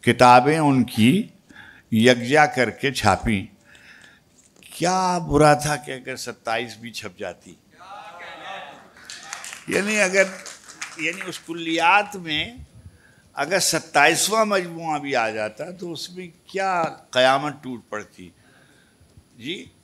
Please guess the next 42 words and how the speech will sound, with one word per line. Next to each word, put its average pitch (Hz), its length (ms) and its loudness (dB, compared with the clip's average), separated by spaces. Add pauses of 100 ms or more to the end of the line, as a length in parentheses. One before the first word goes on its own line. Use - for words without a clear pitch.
(260)
एक 139 280 2
बात। 127 260 4
अब 123 140 -6
दूसरी 156 260 -2
बात 180 280 4
आपको 160 800 -2
मैं 151 300 -4
मुनकशिफ 135 600 -6
करूँ, 113 240 -2 (720)
ये 107 60 -8
सब 131 240 -4
बैठे 120 280 -2
हुए 135 160 -6
हैं 127 140 -6
जोश 107 300 -10
शनास, 104 500 -8 (960)
कि 139 140 6 (280)
मेरे 143 380 8
इल्म 170 260 8
में 196 140 0
ये 180 140 2
बात 131 440 6
आई 139 320 4
है 160 180 -2
कि 185 140 -10
हरफ 123 380 -2
आखिर 131 460 0
भी 147 260 -6
बरामद 131 500 2
हो 107 100 -6
गया 95 220 -6
है, 82 140 -16 (1700)
मगर 135 260 4
वो 156 120 2
कब 175 240 0
ज़हूर 170 340 2
में 170 140 -2
आता 156 300 0
है, 156 60 0
मुझे 139 300 -4
नहीं 117 140 -2
मालूम। 120 380 4